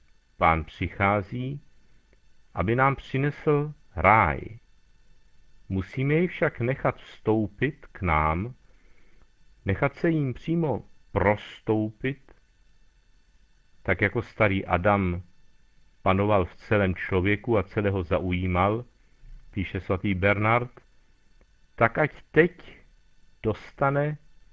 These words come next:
celého člověka Kristus. První mniši neváhali jít tento boj vybojovat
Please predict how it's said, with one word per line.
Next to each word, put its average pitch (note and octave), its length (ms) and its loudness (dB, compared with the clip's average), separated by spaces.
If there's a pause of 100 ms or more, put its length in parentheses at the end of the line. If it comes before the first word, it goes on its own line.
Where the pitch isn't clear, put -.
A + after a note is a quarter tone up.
(560)
celého C3 560 2
člověka A#2 540 0
Kristus. - 760 -6 (2000)
První G2 380 -2
mniši G#2+ 460 -4 (560)
neváhali A#2+ 800 2 (640)
jít F#2+ 300 -6
tento G#2+ 360 0
boj F2 240 2
vybojovat A2 720 0